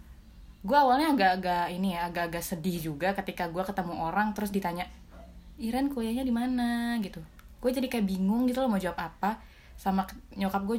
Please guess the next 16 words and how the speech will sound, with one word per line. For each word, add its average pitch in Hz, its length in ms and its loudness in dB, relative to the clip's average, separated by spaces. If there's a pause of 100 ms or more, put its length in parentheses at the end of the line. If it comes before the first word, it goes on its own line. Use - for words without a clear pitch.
juga 190 240 0
sering 185 240 -2
ditanyain 165 400 0
sama 208 160 0
teman-temannya, 208 480 0 (500)
"Iren 226 300 2
sekolah 220 320 0
di 214 160 2
mana 285 240 4
sekarang? 262 420 0
Lanjutnya - 300 -2
kemana?" 233 720 0 (960)
Ya 202 80 0
kayak 208 400 0
gimana 226 260 0
ya? 160 100 -10